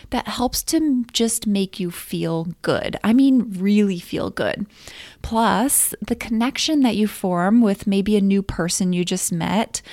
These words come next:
or a deeper connection with someone you already knew because you had a really great conversation, will be much longer lasting than any sort of brief pleasure from food.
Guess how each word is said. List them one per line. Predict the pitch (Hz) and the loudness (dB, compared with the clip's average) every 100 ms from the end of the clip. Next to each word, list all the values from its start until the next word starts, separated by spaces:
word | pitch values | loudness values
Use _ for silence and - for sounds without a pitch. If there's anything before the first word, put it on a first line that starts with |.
| - - - | -18 -20 -4
or | 220 220 214 214 | 2 4 6 4
a | 202 202 | 2 0
deeper | - 226 240 262 | 0 0 4 2
connection | 240 - 180 165 - 190 185 | 0 -4 -4 -4 -2 0 0
with | 185 | 0
someone | - 202 196 | 0 2 2
you | 190 190 | 2 2
already | 185 190 175 170 | 2 0 0 0
knew | 180 254 285 185 175 233 - - - _ | 2 4 6 4 6 6 4 -16 -20 _
because | - 214 208 190 | -4 -4 -4 -2
you | |
had | 190 185 | 0 0
a | 170 | 0
really | 170 165 | -2 -2
great | 160 - | -2 -4
conversation, | - - 170 - 185 - 247 - 233 233 226 226 - - - - | -4 -6 -4 -2 -2 -2 0 0 2 4 2 0 -10 -20 -12 2
will | 240 | 2
be | 226 240 | 4 2
much | 202 196 202 - - - | 2 2 0 0 -4 -2
longer | 202 202 208 226 220 | 0 4 6 6 4
lasting | 196 185 185 208 240 - - 185 170 180 233 | 2 0 0 0 -2 -4 -4 -2 0 2 4
than | 233 196 | 4 2
any | - 202 220 | 0 0 0
sort | - 208 196 | 0 -2 -2
of | 185 180 _ | -4 -8 _
brief | 185 190 214 208 - - _ | -4 0 0 0 -10 -18 _
pleasure | - 180 170 175 170 185 170 | -6 -2 -2 -2 0 0 -2
from | - 170 165 | -4 -6 -4
food. | 180 - 214 - - | -4 2 2 2 -6